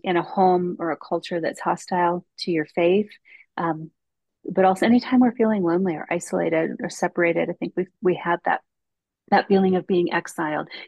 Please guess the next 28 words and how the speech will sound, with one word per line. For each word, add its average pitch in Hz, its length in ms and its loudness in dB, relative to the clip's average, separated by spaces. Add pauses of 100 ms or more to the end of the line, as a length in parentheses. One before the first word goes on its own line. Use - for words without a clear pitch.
And 240 80 8
then 240 100 4
all 226 220 6
of 233 80 4
us 220 120 0
as 220 120 -2
Christians, 185 500 -2
you 185 80 0
know, 175 60 2
we 180 100 0
know 185 140 0
this 175 240 -4
world 180 240 -2
is 165 120 -8
not 170 260 -2
our 165 160 -4
home. 160 280 -8
We're 170 140 -4
striving 170 420 -2
towards 170 260 -6
something 170 440 -4 (440)
that's 180 220 0
more 175 160 6
eternal. 175 420 2
So 202 120 -2
we 208 80 4
start 202 440 2
there 170 380 -2